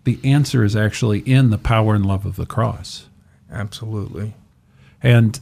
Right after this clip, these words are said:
Speaker 1: I think at, at some point we have to realize that evil's not the last word. And sometimes I think on this side of eternity, we live as if evil is the final word in this story.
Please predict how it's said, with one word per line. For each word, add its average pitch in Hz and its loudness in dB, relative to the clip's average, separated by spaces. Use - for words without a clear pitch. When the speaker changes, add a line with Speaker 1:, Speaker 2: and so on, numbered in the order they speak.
Speaker 1:
I 127 4
think 175 0
at, 123 0
at 127 0
some 131 0
point 160 -2
we 120 4
have 127 4
to 117 0
realize 110 2
that 110 0
evil's 135 2
not 113 2
the 120 -2
last 98 -2
word. - -6
And 117 2
sometimes 127 2
I 117 0
think 127 0
on 117 0
this 135 2
side 127 4
of 107 0
eternity, 107 0
we 104 0
live 123 2
as 107 -2
if 104 -4
evil 127 0
is 117 0
the 104 0
final 131 2
word 113 2
in 110 0
this 104 -2
story. 139 -4